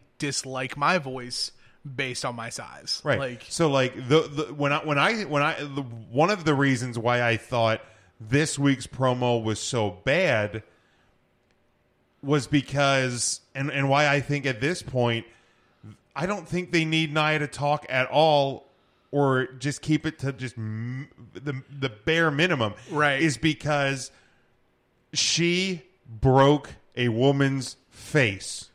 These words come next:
Speaker 1: Pow right in the kiss.
Speaker 2: Like, w-, what else do you need to say?
Speaker 1: Yeah, I mean
Speaker 2: You don't need to say this
Speaker 1: face breaker.
Speaker 2: is all you need to say.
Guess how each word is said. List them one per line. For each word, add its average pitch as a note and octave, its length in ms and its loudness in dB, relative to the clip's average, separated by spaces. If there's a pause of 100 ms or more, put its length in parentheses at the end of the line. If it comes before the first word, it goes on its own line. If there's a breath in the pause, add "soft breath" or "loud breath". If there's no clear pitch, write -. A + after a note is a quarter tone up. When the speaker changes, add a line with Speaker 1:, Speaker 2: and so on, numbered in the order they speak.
(1160)
Speaker 1:
Pow - 280 -4
right - 120 -18
in - 100 -20
the - 120 -20
kiss. - 180 -18
Speaker 2:
Like, D#3 280 -4 (640)
w-, A#2+ 460 -4
what C#3 240 2
else F3 240 2
do D#3 100 -4
you C3+ 100 0
need C3 240 0
to G2 80 -4
say? C#3+ 520 -2 (260)
Speaker 1:
Yeah, G3 160 0
I A3+ 60 -2
mean F3+ 320 -2 (220 soft breath)
Speaker 2:
You F3 180 -2
don't E3+ 400 4
need D#3+ 240 2
to D3+ 100 0
say - 160 -4 (220)
this E3+ 760 4
Speaker 1:
face G#3 220 -4
breaker. C#3+ 460 -6 (140)
Speaker 2:
is D#3 220 2 (100)
all D3 240 4
you D3 220 2
need B2+ 320 0
to B2+ 140 -2
say. C#3 640 0